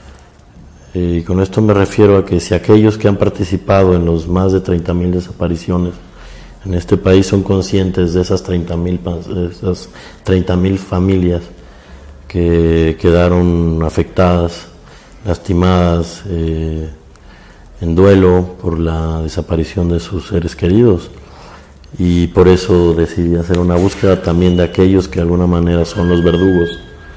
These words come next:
de este tiempo. Se volvió una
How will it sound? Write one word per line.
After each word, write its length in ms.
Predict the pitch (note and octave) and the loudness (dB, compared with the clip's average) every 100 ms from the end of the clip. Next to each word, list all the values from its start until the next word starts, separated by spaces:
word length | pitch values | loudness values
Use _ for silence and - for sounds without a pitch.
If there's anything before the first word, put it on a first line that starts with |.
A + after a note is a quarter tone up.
| - C6+ C6+ C6+ C6+ C6+ C6+ | -20 -18 -16 -16 -16 -18 -6
de 200 | F2 E2+ | -2 -2
este 200 | E2+ F2 | -2 -4
tiempo. 280 | - F2 E2 | -4 -4 0
Se 140 | - | 2
volvió 440 | A#2+ A2+ A2+ B2+ C3 | 6 6 8 8 6
una 640 | C3 B2+ A#2+ A#2 G#2+ G2 | 6 6 6 6 4 2